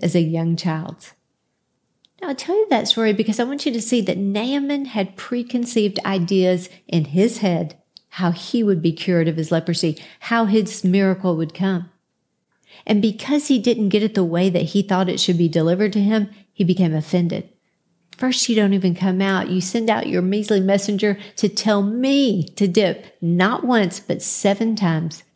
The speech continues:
in the filthiest river there is. He got mad. He wanted, he wanted the prophet to come out and just speak the name of the Lord and be healed. See, what that story tells me is this. Victory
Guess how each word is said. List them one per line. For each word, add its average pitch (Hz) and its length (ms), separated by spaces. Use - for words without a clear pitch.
in 175 120
the 156 60
filthiest 175 600
river 165 220
there 160 180
is. 156 380
He - 100
got 165 220
mad. 180 600
He - 120
wanted, 180 540
he 190 160
wanted 196 300
the 175 60
prophet 180 400
to 185 60
come 196 360
out 190 240
and 165 100
just 165 160
speak - 300
the 190 80
name 185 220
of 180 60
the 175 80
Lord 185 380
and 180 120
be 180 120
healed. 180 520
See, - 160
what 262 340
that - 240
story 262 320
tells 202 320
me 185 320
is 175 200
this. 151 280
Victory 277 720